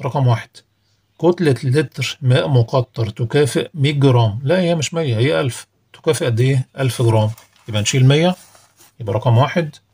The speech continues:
هنشيل المية ونكتب مكانها كام؟ ألف جرام.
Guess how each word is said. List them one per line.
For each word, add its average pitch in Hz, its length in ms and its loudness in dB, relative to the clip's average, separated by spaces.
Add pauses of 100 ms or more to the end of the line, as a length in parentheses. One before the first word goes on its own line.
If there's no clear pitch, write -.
(140)
هنشيل 127 300 -2
المية 131 240 4
ونكتب 131 280 2
مكانها 120 240 0
كام؟ 123 300 0 (200)
ألف 117 240 -4
جرام. 113 340 -2